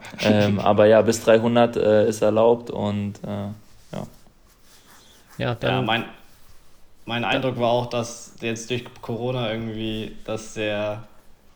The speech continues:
Speaker 1: dass die Leute sich erst noch mal dran gewöhnen müssen, auch wieder Badminton-Bundesliga zu schauen.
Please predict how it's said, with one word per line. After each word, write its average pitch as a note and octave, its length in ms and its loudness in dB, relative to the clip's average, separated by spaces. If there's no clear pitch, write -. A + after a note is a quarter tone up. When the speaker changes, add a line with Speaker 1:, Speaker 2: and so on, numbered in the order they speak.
Speaker 1:
dass - 180 -8
die - 60 -12
Leute B2+ 200 2
sich B2 100 0
erst B2 320 -2
noch B2 100 -6
mal B2 140 -4
dran A#2+ 200 -4
gewöhnen B2 260 -6
müssen, A#2 200 -8
auch A2 180 -6
wieder A2 400 -6
Badminton-Bundesliga A2 760 -8
zu A2 100 -14
schauen. A2+ 380 -12